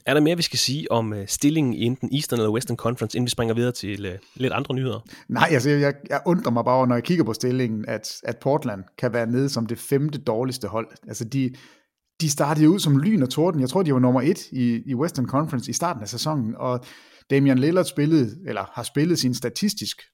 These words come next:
Speaker 2: bedste sæson, og står til at tjene, er det to hundrede tres millioner over fem år. Altså, alt så jo egentlig rigtig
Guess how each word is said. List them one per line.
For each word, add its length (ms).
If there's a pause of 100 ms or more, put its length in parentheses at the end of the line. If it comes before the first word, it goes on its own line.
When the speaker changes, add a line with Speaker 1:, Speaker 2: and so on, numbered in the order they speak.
(100)
Speaker 2:
bedste 260
sæson, 520
og 400 (460)
står 260
til 140
at 100
tjene, 440
er 40
det 140
to 160
hundrede 220
tres 300
millioner 420
over 240
fem 200
år. 160
Altså, 260 (540)
alt 420
så 140
jo 80
egentlig 320
rigtig 240